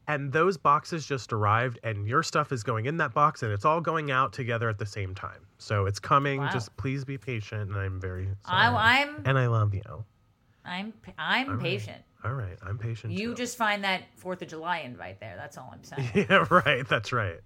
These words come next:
Speaker 1: Well, Darren, this
Speaker 2: No,
Speaker 1: has
Speaker 2: I
Speaker 1: been a
Speaker 2: love you.
Speaker 1: great episode. Sorry for spooking you with my new hair. Hopefully that you, hopefully you'll get used to it and say nice things about it.
Speaker 2: Well, we have our Patreon live stream in, like, th-, in, like,
Speaker 1: That's
Speaker 2: two and a half
Speaker 1: right.
Speaker 2: hours. Let,
Speaker 1: Yes.
Speaker 2: like, I've got a little time to
Speaker 1: To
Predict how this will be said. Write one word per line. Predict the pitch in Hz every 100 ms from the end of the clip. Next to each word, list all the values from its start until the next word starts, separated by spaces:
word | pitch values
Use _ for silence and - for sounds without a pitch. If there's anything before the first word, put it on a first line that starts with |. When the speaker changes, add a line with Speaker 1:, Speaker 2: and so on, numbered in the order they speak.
| - - - - - - -
Speaker 1:
Well, | 160 175 175
Darren, | 165 175 170
this | 170
Speaker 2:
No, | 175
Speaker 1:
has | 175
Speaker 2:
I |
Speaker 1:
been | 175
a | 170
Speaker 2:
love | 143
you. |
Speaker 1:
great | 151 147 147 - -
episode. | 135 151 - 156 143 143
Sorry | 117 147 139 143
for | 143
spooking | 113 - - 143 170 165
you | 170
with | 175 143
my | 131 117
new | 107
hair. | 98 - 117 127 156 208 254
Hopefully | 139 120 - 131 123
that | 113 113
you, | 104 113
hopefully | - 156 143
you'll | 131
get | 110 98
used | 110 143 -
to | 170
it | 165
and | 117 101
say | - 110
nice | 101 90
things | - 95 131 156
about | 160 160 170
it. | 185 185 214
Speaker 2:
Well, | 220 233
we | 254
have | 247 269
our | 320 330 339
Patreon | 247 240 226
live | 196 170
stream | - 202
in, | 190
like, | 175 160 - -
th-, | 151 - -
in, | 185
like, | 180 -
Speaker 1:
That's | -
Speaker 2:
two | 180
and | 175
a | 175
half | 165
Speaker 1:
right. | 160 151
Speaker 2:
hours. | 175 202 233 -
Let, | 196 196
Speaker 1:
Yes. | 202
Speaker 2:
like, | 208 202
I've | 214 208 196 -
got | 220 214
a | 214
little | 208 202
time | 202 185 175 180 196 214 226
to | - 180
Speaker 1:
To | 165 151